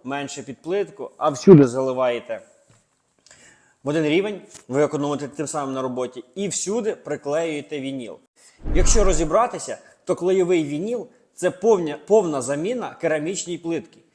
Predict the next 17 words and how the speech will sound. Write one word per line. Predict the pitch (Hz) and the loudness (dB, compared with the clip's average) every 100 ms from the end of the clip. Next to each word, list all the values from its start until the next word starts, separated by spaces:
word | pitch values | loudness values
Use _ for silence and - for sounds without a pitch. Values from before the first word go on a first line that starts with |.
| _ - | _ -6
Чому | 180 214 | -2 -2
так? | 233 156 117 - | -2 -2 -4 -10
І | - | -8
давайте | 156 156 202 - | -2 0 0 0
розберемо | 180 147 147 147 120 110 | -4 -4 -2 -2 -2 -6
плюси | 156 160 165 | -8 -6 -6
плитки | 151 190 208 - 175 - _ _ _ _ _ _ - | -2 -2 -2 -6 -14 -14 _ _ _ _ _ _ -14
і | 147 | -10
плюси, | 147 143 151 147 - - _ | -6 -4 -4 -6 -14 -20 _
е, | 120 123 120 | -6 -6 -4
клейового | 147 139 123 123 | -2 -2 -2 -4
вініла. | 117 110 87 - _ _ _ _ _ _ _ - | -6 -10 -14 -20 _ _ _ _ _ _ _ -4
Плюси | 214 233 294 | -2 0 -2
плитки, | 220 262 - 208 - - | -2 -4 -4 -8 -8 -4
е, | 156 156 156 156 156 - | -2 0 0 0 -4 -6
ті, | 226 | -4
що | - 202 190 156 | 0 2 2 0